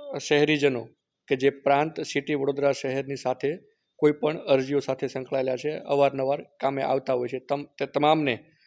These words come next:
આ જાણવા જોગ છે કે આજ પછી પ્રાંત વડોદરા શહેરની સિટીની કચેરી નર્મદા ભવન છઠ્ઠા માળેથી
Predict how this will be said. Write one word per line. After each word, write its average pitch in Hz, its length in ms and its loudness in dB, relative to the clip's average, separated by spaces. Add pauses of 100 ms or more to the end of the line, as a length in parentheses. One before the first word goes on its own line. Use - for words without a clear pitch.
(220)
આ 139 80 2
જાણવા 135 360 4
જોગ 156 220 0
છે 160 200 -4 (560)
કે 151 100 2
આજ 135 200 4 (180)
પછી 139 360 -2 (580)
પ્રાંત 151 360 2
વડોદરા 143 500 2
શહેરની 139 420 -2 (380)
સિટીની 139 340 0
કચેરી 131 560 -4
નર્મદા 147 420 0
ભવન 147 260 0 (100)
છઠ્ઠા - 200 -2
માળેથી 135 600 -2